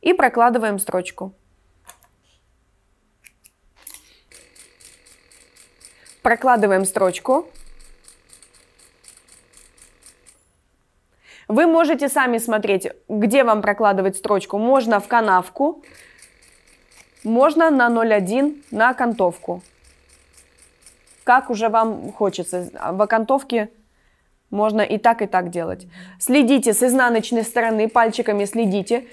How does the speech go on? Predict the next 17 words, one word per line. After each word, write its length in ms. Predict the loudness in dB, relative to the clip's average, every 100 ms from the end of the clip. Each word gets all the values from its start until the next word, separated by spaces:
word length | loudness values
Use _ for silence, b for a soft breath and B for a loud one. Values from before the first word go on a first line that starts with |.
| B
чтобы 380 | -2 0 4 2
у 40 |
вас 300 | 4 2 0 -8 -16 -2
та 160 | 0 2
часть 280 | 2 0 0
окантовки, 560 | 0 0 0 -2 -2
которая 360 | -4 -2 0 0
у 80 | 2
вас 320 | 0 -2 -10 _ _ _ _ _ _ _
с 120 | -6
изнаночной 560 | -2 0 0 0 -4 -8
стороны, 460 | -6 -4 -2 0 0
она 300 | 0 0 2
не 220 | 2 2
залезла 520 | 4 4 4 2 0
в 60 | -2
шов. 420 | -2 -2 -2 -6